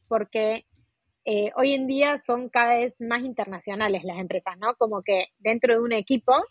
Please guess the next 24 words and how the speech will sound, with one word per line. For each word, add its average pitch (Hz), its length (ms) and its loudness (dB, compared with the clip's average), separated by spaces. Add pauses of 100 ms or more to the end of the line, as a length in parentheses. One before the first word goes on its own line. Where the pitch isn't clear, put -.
(120)
de, 196 560 4
de, 190 360 0
dentro 196 320 0
de 208 80 4
la 190 60 -2
empresa 233 320 2
o 202 40 0
dentro 214 220 0
del 208 160 2
área, 233 440 4 (400)
te 220 60 2
encuentras 247 420 0
con 233 140 -6
que 214 100 -2
tienes 233 240 -6
compañeros 214 540 -2
de 247 80 0
distintos 214 400 -4
países, 277 560 0 (180)
con 202 300 -4
distintas 220 560 -2
zonas 202 260 -6
horarias. 190 500 -2 (140)
Entonces, 233 540 0